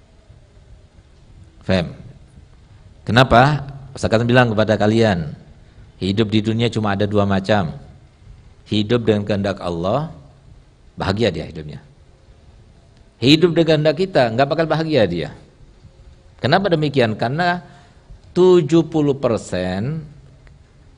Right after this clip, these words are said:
kehidupan ini mengecewakan kita. Hanya tiga puluh persen yang memuaskan kita, itu pun masih maksimal. Maksimal tiga puluh persen.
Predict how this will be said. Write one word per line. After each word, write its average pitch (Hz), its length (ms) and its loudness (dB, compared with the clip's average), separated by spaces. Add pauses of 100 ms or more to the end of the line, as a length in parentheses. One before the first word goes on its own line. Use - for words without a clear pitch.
(460)
kehidupan 135 560 2
ini 143 720 -4
mengecewakan 123 800 -2
kita. 90 400 -4 (420)
Hanya 131 240 -4
tiga 131 240 -2
puluh 127 160 -2
persen 143 720 -6
yang 110 160 -2
memuaskan 104 560 -4
kita, 87 300 -6
itu 107 180 -6
pun 127 160 -4
masih 127 460 -8
maksimal. 92 640 -10 (380)
Maksimal 104 420 -4
tiga 107 160 -4
puluh 101 160 -10
persen. 95 380 -10